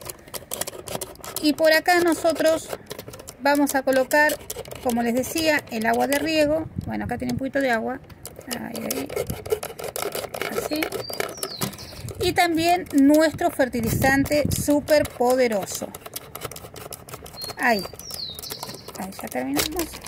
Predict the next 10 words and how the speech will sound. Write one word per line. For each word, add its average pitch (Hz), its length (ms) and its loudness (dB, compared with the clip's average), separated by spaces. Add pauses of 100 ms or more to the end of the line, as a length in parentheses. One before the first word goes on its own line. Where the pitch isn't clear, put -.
(640)
Bueno, 247 320 -4 (500)
y 311 140 0
ahí 302 160 6
nos 269 160 0
queda. 185 280 -4 (300)
¿Ven? 359 260 -4 (2500)
Miren, 294 260 2
amigos, 285 380 0
estoy 311 200 -6
calentando 277 760 0